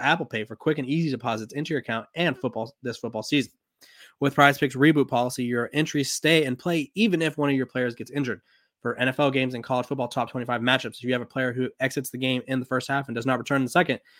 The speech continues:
that player is rebooted. Prize Picks is the only daily fantasy sports platform with ins-, injury insurance. So let me tell you, if you wanna get involved and win some money, quadruple your money, twenty-five times your money, don't even know what number that is,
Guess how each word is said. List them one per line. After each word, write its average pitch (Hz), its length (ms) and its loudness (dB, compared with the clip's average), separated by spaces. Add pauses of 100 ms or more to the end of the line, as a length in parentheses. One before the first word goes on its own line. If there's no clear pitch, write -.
(220)
that 131 120 6
player 139 200 6
is 127 160 0
rebooted. 127 400 2 (200)
Prize 120 240 -2
Picks - 380 -8
is 123 120 -4
the 117 120 -6 (100)
only 156 460 4 (260)
daily 117 220 0
fantasy 110 340 -8
sports 110 240 -8
platform 107 460 -6
with 127 200 2
ins-, 120 300 -8 (100)
injury 151 320 4
insurance. 127 680 2 (960)
So 135 180 4
let 131 100 4
me 131 80 2
tell 139 160 2
you, 104 140 -2 (1600)
if 127 160 2
you 143 140 6
wanna 143 180 6
get 135 160 4
involved 131 500 2
and 107 280 -6
win 127 160 -2
some 117 140 -4
money, 127 340 2 (160)
quadruple 127 520 0
your 123 120 2
money, 123 260 2
twenty-five 120 500 -4
times 127 280 2
your 123 80 -2
money, 127 160 0
don't 131 80 -2
even 120 160 0
know 120 80 0
what 120 80 -2
number 123 180 2
that 127 220 6
is, 107 160 -4